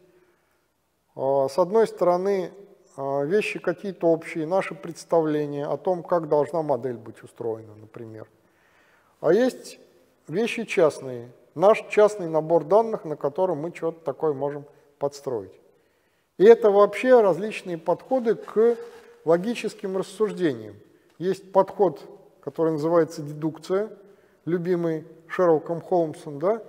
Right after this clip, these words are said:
от общего к частному. Шерлок Холмс обладал энциклопедическими знаниями в узкой области, он не знал, что вокруг чего вращается Луна вокруг Земли или Земля вокруг Луны, но ему это было не надо для решения тех задач, которые он решал.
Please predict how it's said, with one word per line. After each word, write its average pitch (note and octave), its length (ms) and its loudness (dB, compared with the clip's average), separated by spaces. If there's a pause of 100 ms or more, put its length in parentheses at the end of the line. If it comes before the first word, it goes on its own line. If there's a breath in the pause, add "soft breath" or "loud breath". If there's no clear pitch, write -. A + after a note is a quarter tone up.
(420 loud breath)
от E3 200 2
общего A#3+ 380 4
к - 80 -14
частному. A#2 560 -2 (400)
Шерлок F#3+ 480 0
Холмс G#3 300 4 (1200 soft breath)
обладал F#3 1120 6
энциклопедическими G3 1120 -6
знаниями D#3+ 560 0
в E3+ 100 -2
узкой F#3+ 300 4
области, A3+ 400 2
он E3 120 -4
не E3+ 80 -4
знал, E3 280 0
что F3 200 -2
вокруг D#3+ 360 0
чего E3 340 2
вращается D#3+ 640 -2
Луна E3 260 0
вокруг D3+ 380 0
Земли D3+ 520 -4
или C#3 220 -8 (480 soft breath)
Земля E3+ 360 2
вокруг D#3+ 360 2
Луны, G#3 280 0
но F#3+ 80 -2
ему F3+ 220 -2
это D#3+ 100 -6
было E3 160 -2
не E3+ 140 -6
надо B2+ 260 -2
для B2 320 -2
решения C#3+ 420 -4
тех C#3+ 240 -4
задач, D3+ 340 -2
которые D3 400 -2
он C#3 80 -6
решал. A#2 340 -10